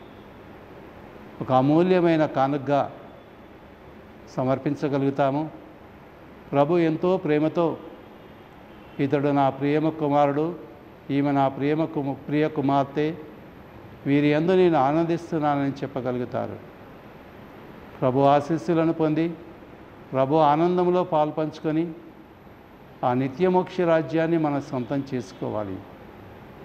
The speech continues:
ఆ విధంగా చేయడానికే ముఖ్యంగా ఈ పవిత్ర వారంలో ప్రభు ధ్యానంలో జీవిస్తూ,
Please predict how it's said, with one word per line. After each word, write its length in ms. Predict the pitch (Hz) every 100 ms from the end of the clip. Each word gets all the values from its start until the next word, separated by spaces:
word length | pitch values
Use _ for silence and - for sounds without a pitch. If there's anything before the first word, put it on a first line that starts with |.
| - - -
ఆ 100 | 120
విధంగా 340 | 131 131 156 170
చేయడానికే 800 | - 147 143 147 147 160 160 - - - - - - - - - - - - - - - - 135
ముఖ్యంగా 420 | 113 151 147 151
ఈ 160 | 151
పవిత్ర 440 | 147 139 143 147 165
వారంలో 560 | 147 139 143 147 143 - - - - - - - - - - - - -
ప్రభు 240 | 131 127
ధ్యానంలో 560 | 143 127 135 147 156 151
జీవిస్తూ, 680 | 151 139 143 139 - 156